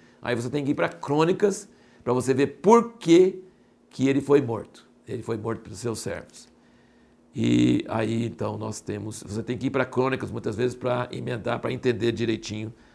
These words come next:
a história desses reis. É, Jeú não serviu o Senhor de todo o coração, continuou com os pecados de Jeroboão, e Deus prometeu pra ele que, é, os filhos dele até a quarta geração iriam,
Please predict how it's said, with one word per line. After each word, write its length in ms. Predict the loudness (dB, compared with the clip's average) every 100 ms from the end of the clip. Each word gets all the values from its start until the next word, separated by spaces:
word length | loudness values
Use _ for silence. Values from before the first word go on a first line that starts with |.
| -2
a 120 | 0
história 360 | 0 0 0 0
desses 320 | -4 -8 -8
reis. 500 | -6 -6 -8 -16 -18 _ _ _ -2
É, 380 | 4 6 4 2
Jeú 440 | 6 8 10 8
não 260 | 8 6 4
serviu 400 | 4 4 6 6
o 60 |
Senhor 220 | 6 4 2
de 80 |
todo 180 | 4 2
o 60 | 4
coração, 520 | 2 2 2 2 0
continuou 640 | 2 4 4 4 8 8 8
com 80 | 4
os 80 |
pecados 300 | 0 -4 -2
de 60 | -2
Jeroboão, 560 | -2 -2 0 0 -2 -8 _ _ _ -2
e 140 | 2
Deus 340 | 6 8 8 6
prometeu 420 | 2 2 6 4
pra 180 | 4 2
ele 280 | 4 2 0
que, 520 | 0 2 2 0 -6 _ _ _ _ _ _ _ -8
é, 300 | -4 -2 -4
os 160 | -6
filhos 240 | -4 -4 -2
dele 200 | 2 2
até 200 | 4 2
a 60 |
quarta 360 | 2 2 2 2
geração 640 | 0 0 0 -2 -2 -4 -8 _ -6
iriam, 520 | -4 0 -2 -2